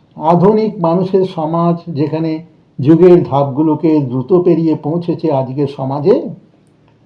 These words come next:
সেখানে এই মানুষগুলো ওই ধাপগুলো পেরোতে বেশি সময় নিচ্ছে।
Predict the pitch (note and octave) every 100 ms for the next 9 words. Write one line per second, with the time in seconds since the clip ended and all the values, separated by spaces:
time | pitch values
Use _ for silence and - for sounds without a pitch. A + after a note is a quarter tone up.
0 | _ _ _ _ _ _ - A#3 A#3+ C#4+
1 | C#4 C4 G3 D3 F#3 D4+ F#3+ F#3 C#3+ C3+
2 | C3 C3 F3+ A3 D#3 - F3+ F3 F#3 G#3
3 | G3 F3 G3+ - F3 D#3 D3+ C#3 F3 A#3+
4 | A3 C#3+ B2+ B2+ - C#3 - -